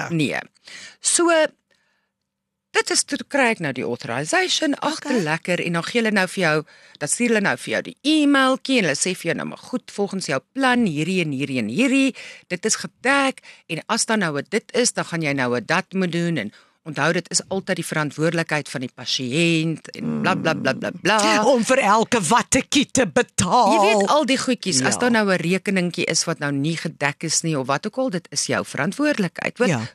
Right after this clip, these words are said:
Speaker 1: nog altyd so is, mens weet dit. Goed. Toe dog ek, okay, goed, lees deur al die T's en C's, okay, ek is nou voorberei. Hier kry ek nog 'n e-mail.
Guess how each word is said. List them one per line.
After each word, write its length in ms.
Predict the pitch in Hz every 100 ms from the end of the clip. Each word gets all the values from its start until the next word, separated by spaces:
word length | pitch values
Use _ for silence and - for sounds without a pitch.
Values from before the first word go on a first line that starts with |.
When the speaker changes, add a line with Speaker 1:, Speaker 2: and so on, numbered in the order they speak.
| -
Speaker 1:
nog 160 | 277
altyd 320 | - 277 269 -
so 140 | 214
is, 400 | - - 285 -
mens 260 | 202 170 -
weet 180 | 143 123
dit. 280 | - - _ _ _ _ - - - _ _ _ _
Goed. 580 | - - 151 - - - - - _ _ _ _ _ -
Toe 100 | 330
dog 160 | 320
ek, 100 | 294 -
okay, 200 | 254 240
goed, 420 | - 285 - - -
lees 300 | 185 180 233
deur 160 | - 240
al 120 | - 214
die 120 | 202
T's 260 | - 226 170
en 120 | 151
C's, 500 | 143 - 311 311 285 -
okay, 240 | 160 - -
ek 120 | 160 -
is 120 | -
nou 120 | 147
voorberei. 480 | - 151 143 - - -
Hier 180 | 311 320
kry 220 | 285 269
ek 100 | 247
nog 200 | 156 135 -
'n 80 | -
e-mail. 440 | 113 - 50 -